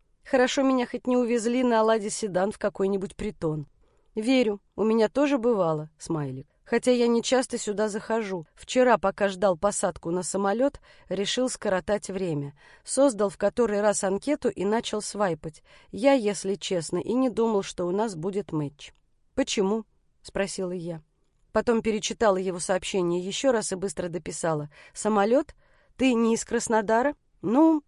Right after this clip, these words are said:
я подумал, что такая девушка, как ты, никогда бы не обратила внимания на такого, как я».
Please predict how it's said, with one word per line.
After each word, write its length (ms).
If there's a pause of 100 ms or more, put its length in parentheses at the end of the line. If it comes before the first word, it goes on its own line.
(220)
я 200
подумал, 460
что 200
такая 380
девушка, 480
как 220
ты, 120
никогда 460
бы 120
не 120
обратила 480
внимания 540
на 120
такого, 420
как 260
я». 260